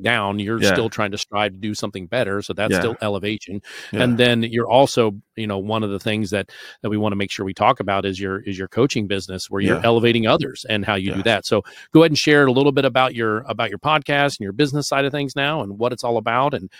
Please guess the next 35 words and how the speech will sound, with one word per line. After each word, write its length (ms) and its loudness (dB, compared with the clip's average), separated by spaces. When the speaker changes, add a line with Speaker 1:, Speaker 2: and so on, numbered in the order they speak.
Speaker 1:
and 160 -6
where 120 2
people 280 -8
can 160 -10
find 320 -4
you. 240 2
And, 180 -6
and 240 -8
then 140 -4
we'll, 240 0
uh, 180 -2
we'll, 260 -4
uh, 240 -4
we'll 140 -14
get 180 -4
into 160 -6
that. 300 -8
Speaker 2:
Yeah, 320 2
for 180 -2
sure. 320 2
So 320 2
before 420 0
I 60 6
get 200 4
into 260 0
that, 160 4
I 60 4
wanna 200 2
tell 180 0
you 140 2
a 60 0
joke. 360 0
All 60 4
right, 180 4
Kyle? 320 4